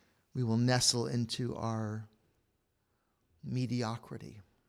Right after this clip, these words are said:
And that's kind of what the story of Joshua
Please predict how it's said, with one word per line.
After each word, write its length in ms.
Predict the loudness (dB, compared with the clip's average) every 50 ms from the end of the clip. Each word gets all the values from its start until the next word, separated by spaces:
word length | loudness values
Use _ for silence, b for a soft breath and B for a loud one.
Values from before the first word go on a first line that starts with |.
| _ _ _ _ _ _ _ _ _ _ _ _ _ _ _ _ _ _ _ _ _ _ _ -20 -20 b b b b b b b b b 4
And 120 | 8 8
that's 140 | 8 8 10
kind 160 | 10 10 10
of 80 | 12 10
what 100 | 10 10
the 80 | 10
story 500 | 10 10 10 12 12 12 12 12 10 10
of 420 | 8 8 6 2 -2 -4 -4 -4 2
Joshua 760 | 4 6 6 6 6 4 4 4 4 4 4 4 4 2